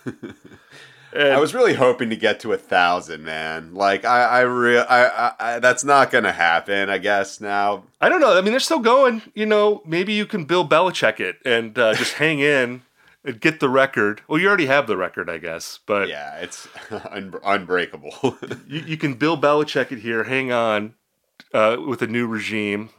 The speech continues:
Speaker 2: This new
Speaker 1: I think
Speaker 2: regime
Speaker 1: I wrote,
Speaker 2: can
Speaker 1: like, ten last year. This would, like, take a decade. <laughs>
Speaker 2: Just, you gotta pump it up. You gotta, like, just
Speaker 1: <laughs>
Speaker 2: start taking any, any assignment. You know, just review anything. Uh, but anyway, I was like, "Okay, how many reviews does Ian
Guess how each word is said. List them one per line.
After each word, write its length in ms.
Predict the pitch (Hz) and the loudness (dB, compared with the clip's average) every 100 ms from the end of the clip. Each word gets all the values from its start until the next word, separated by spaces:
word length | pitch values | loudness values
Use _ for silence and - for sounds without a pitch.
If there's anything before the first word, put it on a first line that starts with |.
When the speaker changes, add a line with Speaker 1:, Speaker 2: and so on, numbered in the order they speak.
| _ _ | _ _
Speaker 2:
This 280 | - 123 - | -12 -10 -4
new 120 | 143 | -4
Speaker 1:
I 20 | |
think 100 | 135 | -2
Speaker 2:
regime 120 | 120 165 | 2 4
Speaker 1:
I 80 | 120 | 4
wrote, 60 | |
Speaker 2:
can 100 | 123 | 4
Speaker 1:
like, 200 | 107 95 _ | 2 -4 _
ten 500 | - - - 110 95 87 | -20 -10 -2 -2 -2 -2
last 440 | 85 82 - - | 0 0 -4 -8
year. 200 | 82 80 | -6 -4
This 200 | 107 - | -6 -6
would, 140 | 170 | 0
like, 180 | 143 120 | 2 0
take 240 | - 104 95 | 0 -2 -2
a 80 | |
decade. 720 | 80 76 73 - 73 76 147 - | -6 -8 -8 -10 -16 -14 -14 -18
<laughs> 80 | _ _ _ _ _ _ _ _ - | _ _ _ _ _ _ _ _ -10
Speaker 2:
Just, 240 | 156 - 147 | -10 -10 -10
you 60 | |
gotta 220 | 151 185 | -6 -4
pump 300 | 175 175 175 | -2 -4 -4
it 60 | 139 | -2
up. 260 | 175 - - | -2 -4 -10
You 100 | 120 | -10
gotta, 200 | 139 143 | -6 -4
like, 200 | 131 113 | -4 -6
just 220 | 131 117 123 | -6 -8 -6
Speaker 1:
<laughs> 0 | |
Speaker 2:
start 300 | - 139 - | -2 -2 -2
taking 320 | 156 151 127 | -2 0 0
any, 340 | 127 139 123 - - - | 0 -2 -6 -10 -20 -6
any 280 | 156 151 127 | -2 -2 -2
assignment. 500 | - 113 104 87 - _ | 0 0 0 -6 -14 _
You 120 | 131 117 | -2 -2
know, 80 | |
just 180 | 113 127 | -2 -4
review 300 | 143 127 123 | -6 -4 -2
anything. 480 | 117 110 - 92 87 - - - - - | -2 -6 -8 -10 -12 -20 -20 -20 -20 -2
Uh, 280 | 139 120 117 | 2 4 4
but 100 | 127 | 2
anyway, 300 | 196 214 147 | 2 4 4
I 60 | 131 | 4
was 200 | 131 151 | 4 2
like, 160 | 127 | 2
"Okay, 220 | 147 147 123 | 0 0 2
how 160 | 185 | 2
many 220 | 214 220 | 2 0
reviews 400 | 180 135 135 127 | 0 -2 -4 -4
does 240 | - 104 160 | -4 -6 -6
Ian 400 | 131 123 110 | -4 -4 -4